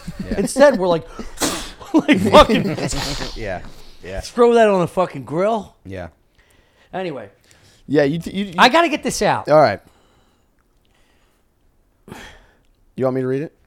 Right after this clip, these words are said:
Speaker 2: No. Yeah.
Speaker 3: All right. You read it. You read, and I hold.
Speaker 2: Sorry, Mike.
Speaker 3: Yeah.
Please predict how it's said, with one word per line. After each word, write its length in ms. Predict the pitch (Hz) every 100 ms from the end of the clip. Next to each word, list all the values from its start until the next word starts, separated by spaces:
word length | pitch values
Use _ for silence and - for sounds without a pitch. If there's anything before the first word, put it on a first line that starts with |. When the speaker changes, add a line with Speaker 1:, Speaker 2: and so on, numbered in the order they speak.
| -
Speaker 2:
No. 340 | 139 131 - _ -
Yeah. 280 | 160 151 87 _ _ _ -
Speaker 3:
All 160 | 113
right. 80 | - _ _ _ _ _ _ _ _ _ _ _ _ - _ -
You 200 | 151 180
read 220 | 175 165
it. 60 | 143
You 180 | 156 165
read, 180 | 156
and 100 | 139
I 140 | 135 127
hold. 160 | 123
Speaker 2:
Sorry, 200 | 110 131
Mike. 320 | 120 120 127 -
Speaker 3:
Yeah. 280 | 135 98